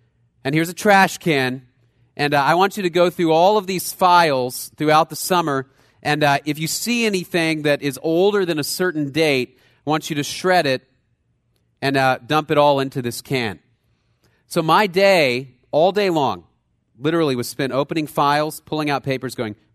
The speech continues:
zzz, zzz, and then I would take the thing and I would dump it into a can, and then I would go get another stack of files, eight hours a day, five days a week, three months.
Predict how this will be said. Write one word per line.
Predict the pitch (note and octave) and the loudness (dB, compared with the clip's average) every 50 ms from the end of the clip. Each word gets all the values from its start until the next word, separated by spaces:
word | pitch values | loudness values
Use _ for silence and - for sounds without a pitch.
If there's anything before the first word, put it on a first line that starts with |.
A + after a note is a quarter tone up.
| _ | _
zzz, | - F2+ F2 F#2 F#2+ G2+ G#2 G#2+ A2 A#2 A2+ G2 _ _ _ _ _ _ _ _ _ _ _ _ _ _ _ _ _ _ _ _ _ _ | -20 -20 -20 -18 -16 -16 -14 -14 -14 -14 -14 -16 _ _ _ _ _ _ _ _ _ _ _ _ _ _ _ _ _ _ _ _ _ _
zzz, | E2 E2 E2 F#2 F#2+ G2 G#2 G#2+ A2+ A#2+ B2+ A#2 _ _ | -20 -20 -20 -18 -16 -16 -14 -12 -12 -12 -12 -14 _ _
and | - A#2 A#2 | -8 -4 -2
then | A#2+ | 0
I | B2 A#2+ | 0 0
would | A2+ A2+ | -2 -2
take | - D#3 D3+ D3 | -2 -2 -2 -2
the | - D3 | -4 -6
thing | - D#3+ D3+ D3+ D3+ | -4 -2 -2 -2 -4
and | A#2+ A#2+ | -4 -4
I | A#2 | -4
would | A2+ A2 G#2+ G#2 | -4 -6 -6 -4
dump | A#2+ C3 C#3 D3 - | -4 -4 -4 -2 -4
it | D3+ | -6
into | C#3 C3+ C3+ B2+ | -6 -4 -4 -4
a | A#2 A2 | -4 -4
can, | - - C#3+ D3 D3+ D3+ D#3 | -4 -6 -4 -4 -4 -4 -6
and | B2 A#2 A#2+ | -6 -6 -4
then | A#2+ | -4
I | A#2 | -2
would | A#2 A#2 A#2 | -4 -4 -2
go | C3+ C#3+ D3+ | -2 -2 -2
get | C#3+ D#3 C#3 C3+ _ _ _ - | -2 -4 -6 -6 _ _ _ -6
another | A#2+ B2+ C3+ C#3 C#3+ | -4 -2 -2 -2 -2
stack | C3 - - C#3+ C3+ - | -4 -2 -2 -2 -2 -2
of | C3+ | -4
files, | - D3 C#3 C#3+ D3 D3+ D3 _ - - - _ _ - | -2 0 0 2 0 0 -4 _ -16 -20 -20 _ _ -4
eight | C3+ D3+ D#3+ E3 | -2 0 2 2
hours | D#3 D#3 D#3+ D3+ C3+ | 2 2 2 0 -4
a | C#3+ | -4
day, | B2 B2 A#2+ A#2 A#2 A#2 A#2+ - _ _ _ _ _ _ _ _ _ | -4 -2 0 0 0 -2 -4 -6 _ _ _ _ _ _ _ _ _
five | _ _ - B2+ B2+ C#3 C#3+ C3+ | _ _ -2 0 0 0 0 0
days | C#3 C3+ B2+ B2 | -2 -4 -4 -4
a | B2 | -6
week, | G#2+ G2 G2 F#2+ F#2 _ - _ _ _ _ _ _ _ _ _ _ _ _ _ | -6 -6 -6 -6 -8 _ -16 _ _ _ _ _ _ _ _ _ _ _ _ _
three | - A#2 A#2+ A#2 | -6 -4 -4 -2
months. | G#2+ G2 E2+ D2 - - - - - | -2 -4 -8 -10 -16 -20 -20 -20 -20